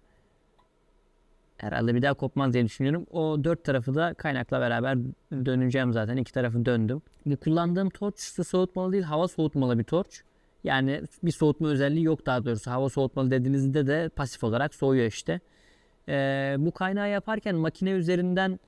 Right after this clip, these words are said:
yani yüz altmış amperlere falan çıktı mı? Gerçi onu bilmiyorum. Ben malzeme kalınlığını beş milimetre olarak seçtim.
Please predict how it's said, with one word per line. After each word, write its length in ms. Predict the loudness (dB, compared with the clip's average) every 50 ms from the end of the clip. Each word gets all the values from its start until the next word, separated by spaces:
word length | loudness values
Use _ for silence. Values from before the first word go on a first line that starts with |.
| _ _ -4
yani 260 | 0 0 2 2 0
yüz 260 | 0 2 2 2 2
altmış 460 | 2 0 0 -2 -4 -4 -4 -2 -2
amperlere 560 | -2 -2 -2 -2 -2 -2 0 0 0 0 -2 -4
falan 500 | -6 -4 -4 -2 0 0 -2 -2 -4 -8 _ -12 -12 -8
çıktı 480 | -6 -6 -6 -4 -6 -12 -6 -4 -2 -2
mı? 280 | 0 0 -2 -2 -4 -6 -4
Gerçi 320 | 0 0 0 0 0 0 -2
onu 160 | 0 2 2
bilmiyorum. 440 | 2 2 2 2 2 2 2 2 2
Ben 120 | 2 0
malzeme 540 | 0 0 0 0 0 0 0 0 -2 -2 -2
kalınlığını 560 | -2 -2 -2 0 2 2 0 0 0 0 0
beş 220 | 0 0 0 -2
milimetre 400 | -2 0 2 2 0 0 -2 -2
olarak 280 | 0 0 0 0 -2 0
seçtim. 340 | -2 -4 -4 -2 -4 -4